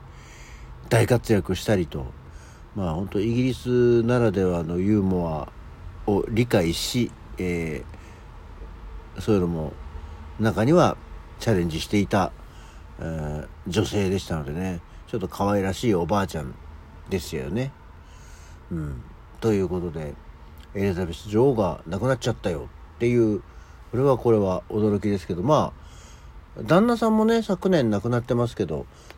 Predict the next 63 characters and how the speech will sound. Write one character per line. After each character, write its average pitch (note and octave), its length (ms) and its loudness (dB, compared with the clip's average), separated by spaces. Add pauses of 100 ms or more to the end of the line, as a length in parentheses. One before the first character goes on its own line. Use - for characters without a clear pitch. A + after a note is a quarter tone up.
旦 B2+ 160 0
那 G3+ 120 8
さ G3+ 100 6
ん F#3+ 40 6
は F#3+ 100 6
旦 F#3 160 8
那 F3+ 100 6
さ F3+ 160 4
ん E3 180 4
で D3 260 4
フ C#3 100 0
ィ - 20 2
リ D3 100 4
ッ - 40 -2
プ - 120 -2
殿 F#2+ 220 4
下 F2+ 100 0
っ F2 60 -2
て G2 160 -4
い - 20 0
う F2 40 -2
の F2 80 -2
は - 180 -4 (520)
九 F#3 240 8
十 G#2+ 160 2
九 D#3 220 4
歳 G2+ 200 2
で D2+ 100 -4
す - 100 -12
か - 100 -6
ら、 - 140 -8 (720)
い - 40 -2
や、 F#2+ 40 4
よ B2+ 180 10
く D3+ 180 6
生 A2+ 120 6
き - 120 -8
て C#4+ 160 10
る D#3+ 140 12
よ、 F2 300 6
こ A2 120 -2
の G#2+ 100 6
人 F#2+ 180 -2
た D#2 120 -4
ち。 - 240 -10 (360)
う F#2 40 -6
ん、 D#2 240 -2 (100)
と G#2+ 140 2
逆 A2 300 4
に D3 100 6
ね、 D#3+ 200 6 (560)
思 A2 280 8
う F2+ 80 6
ぐ G#2 140 6
ら G2+ 100 6
い C#2 80 -2
で - 100 -10
す。 - 240 -16 (880)
ま D#2 140 -4
あ、 C#2+ 120 -6
こ F2+ 120 -4
れ F2+ 80 2
は、 F#2 260 2